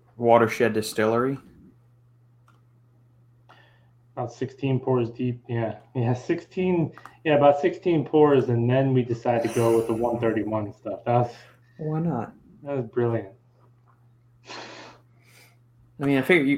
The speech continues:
Speaker 1: you, your taste buds are already burned off at that point anyway. Why not go for
Speaker 2: Well,
Speaker 1: it?
Speaker 2: I, I still noticed. That was the thing that showed me, 'cause I was like, you know, we're just going along, drinking all kinds of
Speaker 1: Mm-hmm.
Speaker 2: stuff all night long, and I still drank it then and was like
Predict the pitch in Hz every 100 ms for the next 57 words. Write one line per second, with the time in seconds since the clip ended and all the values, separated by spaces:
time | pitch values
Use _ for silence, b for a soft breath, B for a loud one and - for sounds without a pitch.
0 | 147 147 139 - 202 202 123 120 110 104
1 | 104 104 104 101 101 101 - 107 107 107
2 | 107 110 120 120 113 110 110 107 127 143
3 | 139 135 131 135 127 - - 151 135 135
4 | 131 - - 117 139 143 143 117 117 117
5 | 139 131 117 107 151 143 120 - 120 117
6 | 113 117 110 233 185 151 156 120 113 113
7 | 110 117 131 120 120 117 117 120 117 123
8 | 120 117 - B B B B - 139 151
9 | - - 156 151 143 143 143 135 143 143
10 | 127 117 - - 170 139 135 131 123 110
11 | 123 123 110 107 110 101